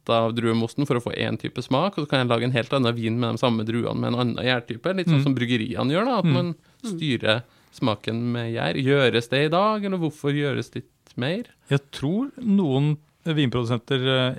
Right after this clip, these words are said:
Speaker 2: eksperimenterer litt med det med å, sånn, kanskje blande sammen vin som er gjæret med forskjellige gjærstammer og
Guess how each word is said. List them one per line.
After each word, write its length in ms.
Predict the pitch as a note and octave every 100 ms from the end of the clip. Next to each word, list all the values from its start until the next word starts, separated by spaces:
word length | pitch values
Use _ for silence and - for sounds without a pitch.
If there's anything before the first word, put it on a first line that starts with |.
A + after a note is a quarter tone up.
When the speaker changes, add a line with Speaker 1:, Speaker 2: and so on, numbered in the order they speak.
| -
Speaker 2:
eksperimenterer 500 | - C3+ C3 G#2+ G#2+
litt 200 | A#2 -
med 100 | A2+
det 140 | A2
med 100 | A2+ A2+
å, 400 | A2+ A2+ A2+ A2
sånn, 420 | A#2+ A#2 C3 F3
kanskje 260 | - B2+ A#2
blande 220 | A#2+ B2
sammen 420 | - B2 A2 B2
vin 220 | A#2+ A#2+ A#2+
som 160 | A#2+
er 40 | A#2+
gjæret 380 | B2 G#2+ G#2+ A#2
med 120 | G#2+
forskjellige 500 | G#2+ A#2 G#2 A2 G2+
gjærstammer 320 | - G#2
og 60 | G#2